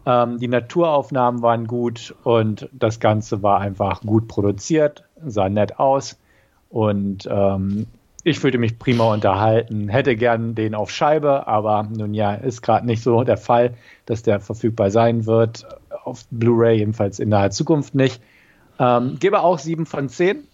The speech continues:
und, ähm, wie gesagt, ihr habt eigentlich alle schon aufgeführt, was positiv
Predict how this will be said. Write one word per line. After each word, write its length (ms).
und, 560
ähm, 580
wie 100
gesagt, 380
ihr 140
habt 100
eigentlich 240
alle 160
schon 420
aufgeführt, 640
was 120
positiv 720